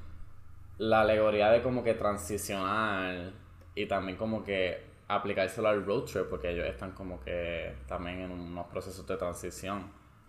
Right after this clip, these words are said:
Este, no es solamente el personaje de Brie. Y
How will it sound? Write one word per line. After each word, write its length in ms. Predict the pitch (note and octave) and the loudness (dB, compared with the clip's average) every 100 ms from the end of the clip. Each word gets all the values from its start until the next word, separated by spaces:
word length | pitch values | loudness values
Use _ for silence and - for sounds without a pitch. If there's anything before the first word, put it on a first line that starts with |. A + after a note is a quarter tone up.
| - | -12
Este, 400 | - F2+ E2 - | -4 -4 -4 -6
no 100 | F2 E2+ | -4 -4
es 60 | |
solamente 400 | - F#2 F#2 F2+ | -2 -2 -2 -2
el 60 | F#2+ | -2
personaje 460 | F#2+ - F2+ F2+ | -2 -2 -2 0
de 120 | F2+ F2+ | 0 0
Brie. 760 | F2 G#2 A#2+ G#2+ F#2+ G2 G2+ - - - - - - - | 0 4 6 8 8 6 2 -10 -18 -18 -18 -2 6 8
Y 1300 | - A#2 A2+ A2+ A2 G#2+ G#2 G2 F#2 F2+ E2+ D#2+ F2+ | 10 12 12 12 12 12 12 12 12 8 8 4 0